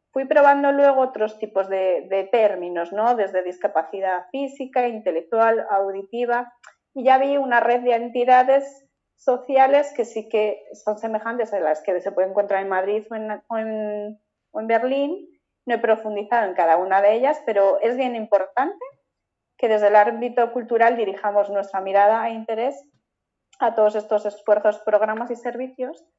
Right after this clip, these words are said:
que desde lo social y, bueno, sobre todo desde cada familia, ¿no? Porque es la familia el primer apoyo de la persona, pues todas estas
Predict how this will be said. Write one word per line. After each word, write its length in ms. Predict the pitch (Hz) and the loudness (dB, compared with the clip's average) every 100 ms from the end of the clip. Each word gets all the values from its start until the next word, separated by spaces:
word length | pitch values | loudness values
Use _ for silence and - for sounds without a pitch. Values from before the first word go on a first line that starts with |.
| _ _ _ | _ _ _
que 100 | - | -4
desde 280 | 226 220 226 | -2 0 -2
lo 140 | 214 214 | -2 -2
social 440 | 214 - 190 202 | -6 -4 -4 -2
y, 60 | 214 | -2
bueno, 380 | 226 180 170 | -2 -2 -10
sobre 300 | - 202 196 | -10 -8 -6
todo 220 | 196 220 202 | -2 -2 -2
desde 300 | 196 196 - | -4 -6 -4
cada 380 | 180 185 190 | -2 -2 -6
familia, 480 | - 190 262 247 185 | -8 -8 -8 -8 -8
¿no? 240 | 208 302 339 | -10 -12 -14
Porque 180 | - | -18
es 60 | _ | _
la 180 | 190 190 | -10 -10
familia 420 | 196 196 190 185 180 - | -12 -10 -6 -6 -6 -8
el 120 | 208 | -12
primer 280 | - 196 185 | -12 -10 -6
apoyo 320 | 180 190 196 | -6 -6 -6
de 60 | 190 | -4
la 140 | 185 | -4
persona, 520 | - - 226 220 254 _ _ _ _ - | -6 -16 -16 -16 -18 _ _ _ _ -8
pues 180 | 226 | -6
todas 280 | 240 226 233 | -2 -2 0
estas 500 | 247 254 240 233 240 | -6 -4 -2 0 -4